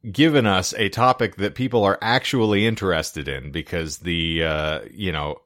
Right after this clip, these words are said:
horror episode that we had previously is consistently getting some attention and some traction here. So the analog folk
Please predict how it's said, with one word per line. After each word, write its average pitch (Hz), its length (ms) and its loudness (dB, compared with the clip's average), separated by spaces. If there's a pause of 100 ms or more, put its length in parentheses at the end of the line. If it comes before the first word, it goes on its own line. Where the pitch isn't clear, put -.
(280)
horror 151 480 4
episode 98 560 -2
that 92 120 0
we 90 180 0
had 76 680 -2 (420)
previously 85 840 0 (680)
is 117 280 2
consistently 107 880 -2
getting 85 380 0
some 80 200 -6
attention 92 460 -4
and 78 160 -6
some 78 180 -8
traction 87 600 -4
here. 62 460 -10 (320)
So 92 180 0
the 90 220 4
analog 104 640 4
folk 92 420 0